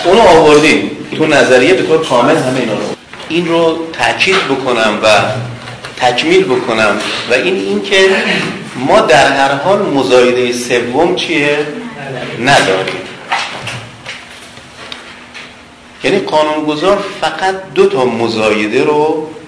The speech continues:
اجازه داده. ما، اه، چیزی به اسم مزایدهٔ سوم نداریم. اما این البته به شرطی است که مزایده ها با درستی برگزار شده باشه.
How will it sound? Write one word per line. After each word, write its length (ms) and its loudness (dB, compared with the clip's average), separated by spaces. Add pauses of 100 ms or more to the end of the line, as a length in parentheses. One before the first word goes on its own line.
(160)
اجازه 480 0
داده. 460 0
ما، 400 2 (720)
اه، 120 -4 (840)
چیزی 340 -4
به 180 2
اسم 200 -4
مزایدهٔ 580 0
سوم 840 -2
نداریم. 380 -2 (1400)
اما 460 2 (760)
این 180 0
البته 460 0
به 120 -4
شرطی 440 -2
است 160 -8
که 80 0
مزایده 720 2
ها 240 0 (220)
با 160 4 (200)
درستی 720 -2
برگزار 640 0
شده 340 -6
باشه. 400 -2